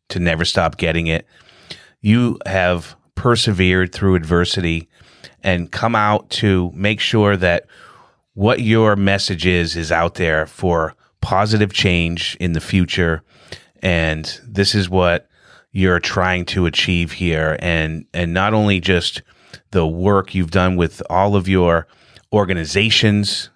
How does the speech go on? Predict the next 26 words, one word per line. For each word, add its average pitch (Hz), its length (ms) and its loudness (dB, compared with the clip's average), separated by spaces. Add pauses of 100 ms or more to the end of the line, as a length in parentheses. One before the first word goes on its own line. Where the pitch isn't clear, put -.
(120)
um, 87 440 0 (100)
to 95 240 0
promote, 95 520 0 (720)
uh, 82 440 0
the 92 160 -2
message 95 540 0
of, 87 380 2
of 90 200 0
autism 90 560 0
and 82 100 -2
how 85 180 0
that 82 200 0
should - 160 -8
work, 85 360 0
but 85 240 0
just - 400 -2 (560)
the, 87 380 2
the, 82 400 0
uh, 78 320 0 (340)
Miss 110 220 0
Florida 113 400 2
pageant, 80 580 -2
and 85 200 -2
that's 95 220 -2
coming 95 360 -2
up, 95 340 2